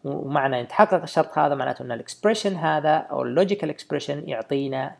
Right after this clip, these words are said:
true، value true. ال logical expression هنا أعطانا value false، فإذا ما راح تتنفذ الجملة هذه. بكل بساطة، يعني بعيدًا عن ال، ال، ال، ال،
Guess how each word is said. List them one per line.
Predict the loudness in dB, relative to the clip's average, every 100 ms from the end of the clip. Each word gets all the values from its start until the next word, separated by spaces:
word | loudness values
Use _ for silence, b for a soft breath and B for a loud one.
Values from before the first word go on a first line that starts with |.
| -16
true، | -6 -6 -4
value | -4 0 0 0 -4 -6 0
true. | -2 -2 _ _ -20 b b b b 8
ال | 8
logical | 10 4 4
expression | 0 2
هنا | 0 2
أعطانا | 2 2 2 0
value | -2
false، | 2 4 6 4
فإذا | -2 -2 -2 -2
ما | 0
راح | 0 0
تتنفذ | -8 -8 -8 -8
الجملة | -8 -8 -6 -8 -8 _ _ _
هذه. | -2 -2 -6 _ _ _ _
بكل | 6 10 12
بساطة، | 12 10 8 6 4 0 -10
يعني | -10 -6
بعيدًا | -2 0 0 -2
عن | -4
ال، | -4 -6
ال، | -8 -8
ال، | -8 -8 -8
ال، | -8